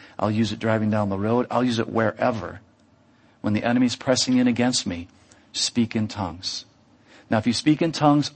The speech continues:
over and above everybody else, then the meeting stops and we wait for interpretation according to First Corinthians. If there's no interpretation, then there's no more speaking in tongues above everyone else, but you can still speak in tongues.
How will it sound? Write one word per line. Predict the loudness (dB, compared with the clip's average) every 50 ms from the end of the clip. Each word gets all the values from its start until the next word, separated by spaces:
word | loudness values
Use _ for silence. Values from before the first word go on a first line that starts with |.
| 2
over | 4 6 6 4 2 2 2 2 2 2
and | 0 2
above | 4 4 4 4 4
everybody | 2 2 2 2 2 2 2 4 4
else, | 6 6 6 6 4 2 0 0 0 0 -2 -4 -8 _ _ _ _ _ _ -20 -20 -20 -20 _ -6
then | -2 0 2 2
the | 4
meeting | 4 4 4 4 2 0 0
stops | -2 0 2 4 4 6 6 6 4 2 0 0 0 0 0 0 -2 -6 -10 _ _ _ _ -20 -20 -20 _ -2
and | 2 2
we | 4 4
wait | 4 4 2
for | 2 0 -2
interpretation | -2 0 0 -2 -2 -2 -4 -2 2 2 4 4 2 0 -2 -6 -6 -8 -8
according | -12 -12 -2 0 2 2 2 2 0
to | -2 -6
First | -6 -2 -2 -2 -2 -4 -6
Corinthians. | -2 -2 -2 -2 -2 -4 -12 -14 -14 -16 -18 -20 -20 -20 _ _ _ _ -20 -20 -20 -20 -6 -4
If | -2 0 0
there's | 0 2 2
no | 4 4 4
interpretation, | 2 2 0 0 0 0 0 -4 -2 0 2 2 2 0 0 0 0 0 2
then | 2 2 2
there's | 2 2 2
no | 2 2 2
more | 2 2 0
speaking | -2 -2 -2 -4 -2 0 0 0
in | 0 0 -2
tongues | -2 0 0 2 2 2 0 -2 -6 -8 -8
above | -8 -2 0 0 0 0 0
everyone | -2 -4 -4 -4 -4 -4 -4 0
else, | 2 2 2 2 0 -2 -6 -10 -12 -16 -20 -20 -20 -10 _
but | 0 2
you | 2 2
can | 2 0 -2
still | -2 0 0 0 0 0
speak | -2 -2 -2 -4 -4 -4
in | -4 -6 -6
tongues. | -6 -4 -2 -2 -2 -4 -6 -10 -16 -20 -18 -16 -16 -14 -16